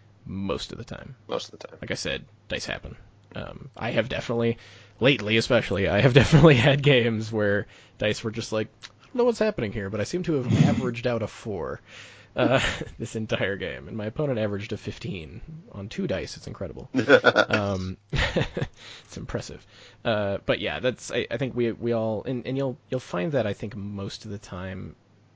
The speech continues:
Speaker 1: especially as you go higher and higher up, like, the skill levels, when you start looking at people in, in tournament play and people are doing really well in tournament play,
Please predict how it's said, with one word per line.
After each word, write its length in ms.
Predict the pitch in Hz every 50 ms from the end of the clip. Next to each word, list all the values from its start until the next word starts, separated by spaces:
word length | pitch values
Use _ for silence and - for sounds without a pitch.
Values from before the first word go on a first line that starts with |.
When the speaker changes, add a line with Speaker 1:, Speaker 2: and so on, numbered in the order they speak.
| _ _ _ _ -
Speaker 1:
especially 380 | - - - 110 - - 101
as 100 | 110 117
you 60 | 92
go 160 | 87 92 87 -
higher 300 | - - 87 85 90 85
and 80 | -
higher 220 | 113 92 82 80 78
up, 120 | 80 -
like, 120 | - - -
the 80 | 78
skill 240 | - - - 73 80
levels, 340 | 85 82 - 80 95 92 -
when 80 | 82 92
you 40 |
start 200 | - - 71 52
looking 260 | - 78 - - 82 78
at 100 | 73 -
people 260 | - - - - 67 78
in, 280 | 65 69 69 73 - -
in 340 | 87 76 71 73 82 - -
tournament 380 | - - 92 82 82 78 - -
play 420 | - 90 87 80 73 73 69 - - - - - - - -
and 180 | 95 92 90
people 180 | - 90 - 85
are 60 | 76
doing 160 | 80 85 73
really 160 | 73 67 65
well 320 | 67 71 87 92 87 90 90
in 100 | 87 85
tournament 380 | - - 92 90 80 71 -
play, 400 | - - 90 78 65 69 71 69